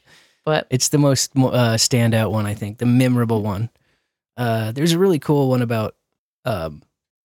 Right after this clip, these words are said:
Speaker 1: why there's twenty-four, uh, a twenty-four hour day with twelve hours a day and twelve hours a night too. Uh, that's kind of a fun one.
Speaker 2: We're gonna have to find that cassette.
Speaker 1: Yeah.
Speaker 2: And a way to play it.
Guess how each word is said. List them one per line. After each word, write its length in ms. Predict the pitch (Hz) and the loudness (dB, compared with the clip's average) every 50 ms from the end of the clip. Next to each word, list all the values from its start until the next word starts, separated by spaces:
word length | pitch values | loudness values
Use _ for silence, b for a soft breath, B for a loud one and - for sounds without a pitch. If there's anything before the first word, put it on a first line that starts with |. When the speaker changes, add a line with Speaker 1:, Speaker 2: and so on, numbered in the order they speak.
| _ _ | _ _
Speaker 1:
why 300 | 113 117 107 110 127 123 | 0 2 2 2 2 2
there's 400 | 113 117 107 107 113 - - - - | 0 0 0 2 0 0 0 -2 -8
twenty-four, 560 | - - 127 117 113 107 - - 120 117 113 - | -6 -4 -4 -4 -4 -6 -8 -8 -6 -4 -4 -2
uh, 320 | 95 110 110 101 98 110 - _ _ _ _ _ _ _ _ | -2 -4 -4 -4 -6 -10 -12 _ _ _ _ _ _ _ _
a 80 | 127 113 | -4 -4
twenty-four 420 | - - 123 117 113 - 123 117 | 0 0 0 0 0 0 2 2
hour 180 | 110 110 107 104 | 2 2 2 0
day 280 | 104 110 104 104 104 101 | 0 0 0 2 2 0
with 160 | 101 101 - | -2 -4 -6
twelve 280 | - - 110 101 98 | -2 0 0 0 2
hours 260 | - 104 101 104 104 107 | 0 0 0 0 0 -2
a 40 | |
day 220 | 95 98 101 101 101 | -2 -2 -2 0 0
and 100 | 104 107 | -2 -2
twelve 200 | - 95 101 98 | -2 -2 -2 -2
hours 200 | 98 98 101 101 | -2 -2 -4 -4
a 60 | 92 | -4
night 340 | 98 98 101 101 98 - _ | -2 -2 -2 -2 -2 -4 _
too. 320 | - 101 101 95 98 101 - - _ _ _ _ _ _ _ _ _ _ _ _ - | -2 0 0 0 0 -2 -4 -6 _ _ _ _ _ _ _ _ _ _ _ _ -4
Uh, 180 | 101 90 92 101 | -4 -2 -2 -2
that's 220 | 98 101 - - | -2 -2 -4 -2
kind 140 | - - 85 | -2 0 0
of 80 | 98 | 0
a 60 | 104 101 | -2 -4
fun 280 | - - 82 92 98 | -4 -4 -4 -2 -2
one. 180 | 98 104 120 - - _ - | -2 -2 -4 -6 -8 _ -4
Speaker 2:
We're 100 | 180 208 | -2 0
gonna 140 | 254 320 359 | 0 0 0
have 100 | 320 - | -2 -2
to 100 | - 143 | -2 0
find 240 | - 170 165 170 170 | 2 2 2 4 2
that 140 | 160 - | 0 0
cassette. 440 | - 156 - - - 160 151 - - _ _ _ _ _ _ _ _ _ _ _ | -2 -8 -8 0 2 2 2 2 -2 _ _ _ _ _ _ _ _ _ _ _
Speaker 1:
Yeah. 360 | 117 131 147 185 247 240 160 143 | -2 0 0 0 -2 -2 -2 -2
Speaker 2:
And 100 | 190 185 | 0 0
a 60 | 170 | 2
way 140 | 170 175 175 | 2 2 2
to 60 | 175 | 2
play 320 | 175 - - 165 147 143 139 | 0 0 0 2 2 2 0
it. 100 | - | -4